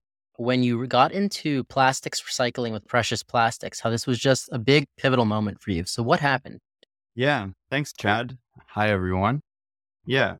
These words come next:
Speaker 2: like, I have a background in international business. This was my studies. And after my studies, I went traveling and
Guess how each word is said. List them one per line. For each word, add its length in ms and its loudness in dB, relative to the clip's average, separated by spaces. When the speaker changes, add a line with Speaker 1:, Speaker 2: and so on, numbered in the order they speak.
Speaker 2:
like, 340 -2
I 120 -2
have 160 -2
a 20 -10
background 480 -2
in 160 -4
international 560 -8
business. 580 -6
This 240 -12
was 160 -8
my 140 -6
studies. 540 0
And 120 0
after 300 0
my 140 -2
studies, 440 0
I 60 -2
went 320 -2
traveling 680 -2
and 200 -6